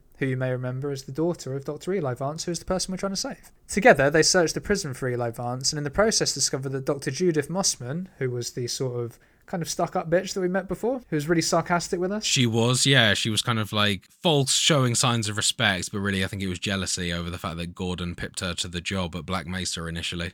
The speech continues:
Speaker 1: Turns out she was a Combine spy all along, so we have every right to hate her at this point.
Speaker 2: She betrayed us!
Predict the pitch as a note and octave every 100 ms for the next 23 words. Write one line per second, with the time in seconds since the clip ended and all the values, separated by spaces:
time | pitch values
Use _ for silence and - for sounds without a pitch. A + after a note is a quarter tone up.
0 | _ - G3+ G3 G3+ F#3+ G3+ F#3 G#3+ G3
1 | G3+ G3 F#3 - G3 G3 F#3+ F#3+ G3+ C#3+
2 | B2+ - E3 D#3 D3+ D3+ E3 E3 F3 G3+
3 | F#3+ F#3 E3+ C3+ B2+ B2+ B2 B2+ A#2+ B2
4 | - B2 A#2+ - B2 A2 - G3 G3+ A3+
5 | F#3+ A#2+ G2 - -